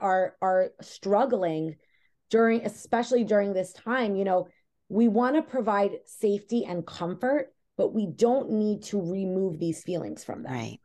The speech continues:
Speaker 2: right.
Speaker 1: But this is where, and again, I don't wanna be repetitive to the other podcast, but
Speaker 2: Oh,
Speaker 1: this
Speaker 2: there you
Speaker 1: is
Speaker 2: go. I know where you're going. <laughs>
Speaker 1: this is where resiliency comes from, right? Like
Speaker 2: Right.
Speaker 1: this is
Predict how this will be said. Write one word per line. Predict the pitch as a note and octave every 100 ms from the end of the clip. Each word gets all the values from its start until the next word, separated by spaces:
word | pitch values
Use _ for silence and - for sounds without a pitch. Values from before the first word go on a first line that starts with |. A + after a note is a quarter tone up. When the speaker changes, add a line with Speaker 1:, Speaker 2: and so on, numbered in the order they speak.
| _ -
Speaker 2:
right. | G3
Speaker 1:
But | F#3 - - _ _ _
this | A3 A#3
is | C4+ B3
where, | G#3+
and | G#3
again, | G3 G3
I | F3+
don't | F#3 F#3+ -
wanna | F3+ F3+
be | F3
repetitive | F#3 - C4 C4 B3
to | G3+
the | F#3
other | A#3+ C#4+
podcast, | D4 B3+ B3 A#3+
but | - - _ -
Speaker 2:
Oh, | C#3+
Speaker 1:
this | D#3
Speaker 2:
there | G3
you |
Speaker 1:
is | A3
Speaker 2:
go. | A3+ F#3+ F#3+
I |
know | F#3+
where | A3
you're | B3
going. | A#3+ G3+ D#4 -
<laughs> | _ _ - D4+
Speaker 1:
this | F4
is |
where | E4 E4+ -
resiliency | D#4+ D#4+ D#4+ D#4 D#4 D#4+
comes | E4 D#4+
from, | - F#3+ G3+
right? | B3 C#4+
Like | C4
Speaker 2:
Right. | G#3+
Speaker 1:
this |
is | C4+